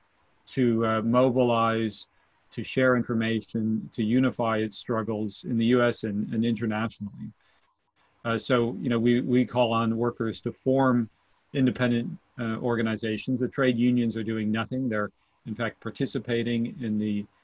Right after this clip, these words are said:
and enforcing the Back to Work campaign. Uh,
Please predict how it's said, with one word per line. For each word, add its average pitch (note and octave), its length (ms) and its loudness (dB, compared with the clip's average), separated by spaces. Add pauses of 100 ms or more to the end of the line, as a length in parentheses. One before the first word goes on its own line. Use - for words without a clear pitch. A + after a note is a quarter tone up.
(160)
and A2 100 -4
enforcing B2 600 -2
the A2 80 -4
Back A2 300 -6
to G#2+ 60 -14
Work G#2+ 240 -6
campaign. C3+ 640 -4 (840)
Uh, A2+ 300 -6